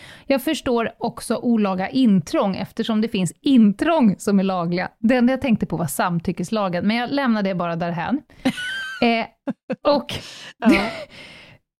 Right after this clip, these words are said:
Speaker 1: "Men", skrev den här personen, "jag förstår inte olaga hot, för det finns väl aldrig hot som är lagliga."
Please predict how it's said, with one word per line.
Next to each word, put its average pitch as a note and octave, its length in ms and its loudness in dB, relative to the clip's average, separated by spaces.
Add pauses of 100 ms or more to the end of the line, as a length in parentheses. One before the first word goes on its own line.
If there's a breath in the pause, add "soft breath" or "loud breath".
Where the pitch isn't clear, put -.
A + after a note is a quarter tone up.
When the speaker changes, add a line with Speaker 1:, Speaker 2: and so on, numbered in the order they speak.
(680 loud breath)
Speaker 1:
"Men", D4 580 4
skrev A#3 320 -2
den G#3+ 120 0
här G3+ 100 -2
personen, F#3+ 460 -2
"jag A#3 140 -2
förstår A#3+ 460 0
inte C#4+ 240 2
olaga G#3 640 0
hot, E4 440 -2
för - 140 -4
det B3+ 120 0
finns G#3 340 2
väl A3 100 -2
aldrig A#3 320 0
hot F#4 480 0
som G3 160 4
är F#3+ 40 2
lagliga." F3 520 -4